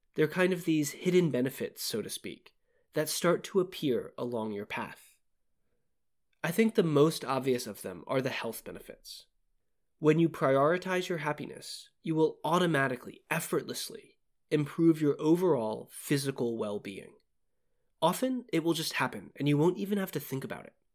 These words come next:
You'll feel less stressed, and you'll release tension in the body that most of us have built up over decades. And that frees you physically. It's like an invisible weight that just sort of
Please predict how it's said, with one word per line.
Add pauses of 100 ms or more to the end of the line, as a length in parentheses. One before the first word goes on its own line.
(460)
You'll
feel
less
stressed, (120)
and
you'll
release
tension
in
the
body
that
most
of
us
have
built
up
over
decades. (880)
And
that
frees
you (100)
physically.
It's
like
an
invisible
weight
that
just
sort
of